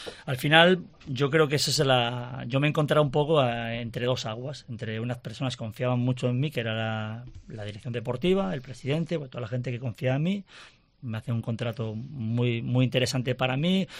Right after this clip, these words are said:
con muchas ganas de volver a España, y qué mejor sitio que volver a la selección española, a entrenar a los mejores porteros que tenemos en este país, que hay un montón. Entonces, claro, ya llegas todo ilusionado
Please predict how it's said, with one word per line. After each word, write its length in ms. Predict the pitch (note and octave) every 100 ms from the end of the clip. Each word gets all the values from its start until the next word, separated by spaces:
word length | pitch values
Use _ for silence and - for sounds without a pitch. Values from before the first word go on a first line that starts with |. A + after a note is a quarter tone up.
| - - - -
con 200 | C3+ B2
muchas 200 | C#3 D3
ganas 220 | C#3+ C#3
de 60 | C3
volver 240 | C3 C3
a 40 | C3
España, 340 | - D3+ C#3+
y 40 | B2
qué 120 | B2
mejor 240 | A#2+ C3
sitio 200 | - C3+
que 60 | C#3+
volver 220 | A#2 A#2+
a 40 |
la 80 | C3
selección 420 | G#2+ G#2+ - C#3+
española, 440 | C#3 - A2 A#2+ A2
a 60 |
entrenar 240 | G#2 A2 A#2+
a 40 |
los 140 | B2 A#2
mejores 320 | G#2+ B2 A#2+
porteros 540 | B2 A2 A#2+ B2+ B2+ - - - _ -
que 160 | - A2
tenemos 320 | A2 A#2 A2
en 60 | A2
este 200 | - G#2+
país, 220 | A#2+ A#2
que 60 |
hay 80 | A2+
un 100 | A2+
montón. 400 | A2 A2 C3+ A2+ - - - - - - - -
Entonces, 300 | - D3+ D3
claro, 240 | E3 D3+ A#2+
ya 100 | C3
llegas 400 | - C#3 C3+ -
todo 220 | D3+ D3
ilusionado 580 | C#3 - C#3+ D3+ D#3+